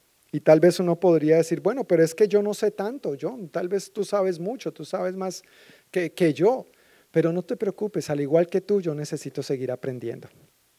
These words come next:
Necesito seguir conociendo de esta misma manera que yo te estoy predicando. Yo no te estoy predicando de aquí para allá, yo me estoy predicando lo mismo a mí. Yo necesito conocer a Dios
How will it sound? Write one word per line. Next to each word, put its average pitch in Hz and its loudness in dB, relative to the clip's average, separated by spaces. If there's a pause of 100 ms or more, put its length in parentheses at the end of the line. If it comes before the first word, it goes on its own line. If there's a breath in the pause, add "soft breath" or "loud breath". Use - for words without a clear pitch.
(760)
Necesito 151 -2
seguir 160 0
conociendo 160 -2
de 147 2
esta 160 -2
misma 160 -4
manera 135 -6
que 139 -6
yo 123 -6
te 139 -10
estoy 131 -10
predicando. 123 -10 (320 soft breath)
Yo 151 0
no 160 -2
te 170 0
estoy 165 -4
predicando 151 -2
de 147 0
aquí 131 -10
para 143 -8
allá, 131 -10
yo 147 -2
me 160 -4
estoy 151 -4
predicando 135 -2
lo 127 -8
mismo 127 -14
a - -12
mí. 127 -14
Yo 147 -2
necesito 165 -6
conocer 131 -8
a 127 -6
Dios 156 -8